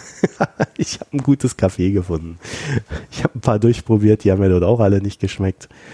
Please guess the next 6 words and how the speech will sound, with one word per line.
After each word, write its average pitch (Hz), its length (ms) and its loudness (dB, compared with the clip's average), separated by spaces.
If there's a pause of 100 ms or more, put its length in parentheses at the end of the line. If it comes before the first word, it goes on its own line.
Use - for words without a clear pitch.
(160)
<laughs> - 360 -20
Gleiches - 520 -4
Problem 98 440 0
wie 90 80 -2
in 85 60 -4
Portland. 95 600 -2